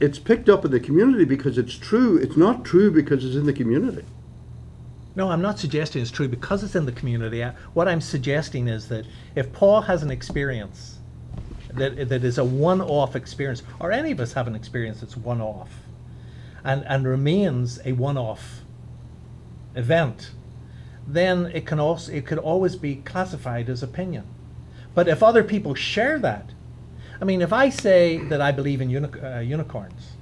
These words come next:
Speaker 2: you know, but no one else believes in unicorns, then my perception of a unicorn is suspect. But if in fact there is an entire, uh, community
Speaker 1: Right.
Speaker 2: that, that affirms that they also believe in,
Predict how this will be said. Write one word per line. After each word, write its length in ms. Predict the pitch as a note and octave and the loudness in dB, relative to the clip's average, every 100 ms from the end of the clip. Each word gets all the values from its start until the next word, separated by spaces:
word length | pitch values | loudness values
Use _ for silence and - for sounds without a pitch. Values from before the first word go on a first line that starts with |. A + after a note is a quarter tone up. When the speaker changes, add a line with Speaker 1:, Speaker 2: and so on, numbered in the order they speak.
| - - - | -18 -18 -10
Speaker 2:
you 60 | A#2+ | -4
know, 260 | A#2 C3+ - - - | -4 -4 -8 -18 -12
but 120 | D#3+ | -6
no 160 | F3+ A3+ | 4 6
one 160 | A3 F3 | 6 6
else 220 | A3 A3 | 4 2
believes 300 | D3+ B2+ A#2 | -2 -2 -2
in 80 | A#2+ | -2
unicorns, 540 | A2+ A#2 A#2 A2 C3+ | -4 -6 -6 -6 0
then 200 | G3 G3 | 2 2
my 220 | F#3 G3+ | 2 0
perception 580 | A3+ F#3+ - D#3+ - D3 | 0 -4 -2 -4 -4 -6
of 120 | C3 | -4
a 40 | B2+ | -4
unicorn 680 | D#3 C#3+ A#2+ A2+ G#2+ A2+ A#2 - - | -4 -4 -6 -8 -8 -10 -12 -14 -10
is 140 | C#3 | -6
suspect. 540 | - - - - - - - - - - - - - - | -4 -4 -6 -10 -12 -18 -18 -18 -18 -20 -20 -18 -12 2
But 120 | E3+ | 6
if 140 | C4+ | 6
in 160 | C#4 F#3+ | 6 0
fact 600 | - F#3+ F3 A#2+ - - - - - - - | 0 0 0 -2 -10 -16 -16 -18 -18 -14 -2
there 180 | D3+ | 2
is 200 | D3 C#3 | 2 0
an 100 | C#3+ | -2
entire, 800 | C#3 C3 - E3+ F3+ E3 D3+ C3+ - - - - | -2 -4 -6 -4 0 2 0 -2 -8 -18 -16 -12
uh, 280 | C3+ C3 B2+ A#2+ | -4 -2 -2 -2
community 800 | C#3+ D3 F#3 E3+ A#2 A2 A2+ B2 | 0 2 2 2 -2 -4 -6 -8
Speaker 1:
Right. 100 | - | -4
Speaker 2:
that, 420 | C#3 C3 B2 B2 B2 | 0 0 -4 -6 -2
that 180 | C3 A#2+ - - - | -2 -4 -12 -18 -14
affirms 760 | - - G3+ A3+ A#3+ D#3+ A#2+ - | -14 2 6 8 6 2 -2 -4
that 180 | C3+ C3+ | -2 4
they 140 | F3+ | 6
also 380 | G#3 C#4 - G3+ | 8 6 6 0
believe 460 | D3 C#3 B2+ A#2+ | 2 0 -2 -2
in, 360 | B2+ B2 A#2+ A#2 | -6 -4 -4 -4